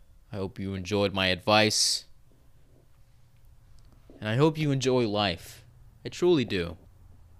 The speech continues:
Just go out there, play golf, eat pizza, whatever. Whatever you like. If you like to dance, go dance.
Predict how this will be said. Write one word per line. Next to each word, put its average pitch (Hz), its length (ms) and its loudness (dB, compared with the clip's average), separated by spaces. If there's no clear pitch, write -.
Just - 200 -16
go 143 240 0
out 123 260 2
there, 117 400 0
play 120 200 0
golf, 107 540 0
eat 107 240 -10
pizza, 101 500 -6
whatever. 90 580 -6
Whatever 151 480 2
you 139 220 2
like. 120 520 0
If - 100 -20
you 131 80 -4
like 127 220 0
to 123 80 -8
dance, 113 720 -2
go 127 180 -4
dance. 107 720 -4